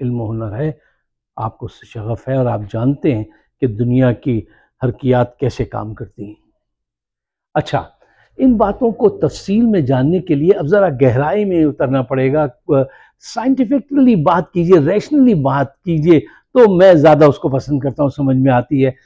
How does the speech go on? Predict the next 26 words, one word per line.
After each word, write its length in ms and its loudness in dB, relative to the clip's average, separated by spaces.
اچھا، 200 -2
میں 180 2
جب 200 4
آپ 160 4
سے 80 0
بار 380 4
بار 380 0
یہ 120 2
بات 360 2
کہتا 280 0
ہوں 280 0
کہ 220 0
آپ 320 -2
کی 120 -2
جیت 400 -6
ہے، 180 4
شکست 440 -8
ان 140 -4
کا 80 -2
مقدر 500 -2
ہے، 100 0
تو 100 2
بھائی، 320 4
کوئی 360 0
ثبوت، 520 0
کوئی 220 2